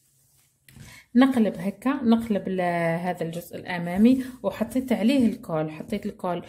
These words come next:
في هنا الكتاف، حطيت الكول في الكتاف، خليت ثمان أصابع تاع الرقبة وحطيت منا ومنا الكتاف تاع الكول في الكتاف تاع لاغوب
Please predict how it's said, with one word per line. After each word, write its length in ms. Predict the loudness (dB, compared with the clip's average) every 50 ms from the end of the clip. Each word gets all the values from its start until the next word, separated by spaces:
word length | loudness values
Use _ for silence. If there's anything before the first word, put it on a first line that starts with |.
| -16 -20 _ _
في 120 | -18 -12 -10
هنا 320 | -8 -4 -2 0 2 2 0
الكتاف، 500 | 0 -2 -6 -10 -6 -4 -2 -2 -2 -4
حطيت 360 | -8 -8 -6 -6 -6 -8 -10
الكول 280 | -12 -12 -10 -10 -10
في 100 | -10 -10
الكتاف، 500 | -12 -12 -12 -10 -4 -2 -2 -2 -2 -6 -12 -16 -20 -20 -20 _
خليت 460 | -8 -6 -4 -2 -2 -4 -4 -4 -4 -4 -2 -2 -4 -2 0
ثمان 300 | 4 4 4 4 4 0
أصابع 480 | -6 -8 -6 -4 -4 -4 -4 -4 -6
تاع 240 | -8 -8 -8 -6 -4
الرقبة 580 | -4 -4 -6 -6 -2 -2 0 2 2 2 2 2 -2 -8 -16 -20 -16 _ -14
وحطيت 500 | -10 -8 -6 -4 -2 -2 -2 0 0 0
منا 240 | 0 0 0 -2
ومنا 400 | -2 -2 -2 -2 -2 -2 -4 -8 -10 -14 -20 -16 _ -12
الكتاف 380 | -12 -10 -4 -2 -2 -2 -2 -2
تاع 180 | -6 -4 -4
الكول 340 | -6 -8 -6 -4 -4 -4 -4
في 100 | -4 -6
الكتاف 400 | -6 -6 -6 -4 0 0 0 0
تاع 180 | 0 0 0 2
لاغوب 600 | 2 0 2 2 2 2 2 2 -2 -6 -14